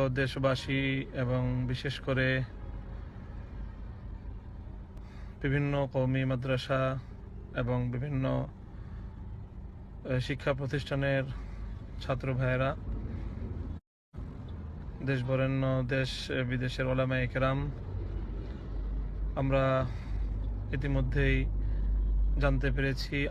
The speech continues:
আমাদের দেশের জন্য, জাতির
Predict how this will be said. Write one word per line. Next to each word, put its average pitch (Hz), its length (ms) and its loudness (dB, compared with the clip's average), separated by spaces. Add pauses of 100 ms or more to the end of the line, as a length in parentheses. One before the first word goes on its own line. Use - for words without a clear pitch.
আমাদের 131 380 4 (880)
দেশের 135 260 2 (100)
জন্য, 131 220 4 (1300)
জাতির 131 320 2